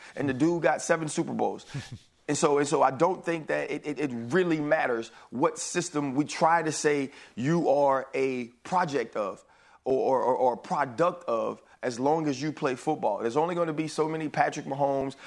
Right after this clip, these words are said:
so many Aaron Rodgers that even though we've only seen them in one place, we feel like they can be great everywhere because of their talent.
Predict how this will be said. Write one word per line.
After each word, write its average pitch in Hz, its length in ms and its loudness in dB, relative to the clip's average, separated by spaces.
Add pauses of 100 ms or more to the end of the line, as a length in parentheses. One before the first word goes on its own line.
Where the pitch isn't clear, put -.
so 160 220 4
many 151 260 2
Aaron 135 300 4
Rodgers 127 360 2
that 123 120 4
even 160 260 2
though 151 120 4
we've 139 220 2
only 147 260 2
seen 147 240 -2
them 131 160 -4
in 127 120 -4
one 135 180 2
place, 127 380 0 (200)
we 143 100 6
feel 147 220 2
like 135 180 4
they 139 100 2
can 135 200 -2
be 127 80 -4
great 127 360 0
everywhere 127 480 2
because 120 420 0
of 113 140 -2
their 110 160 2
talent. 123 420 0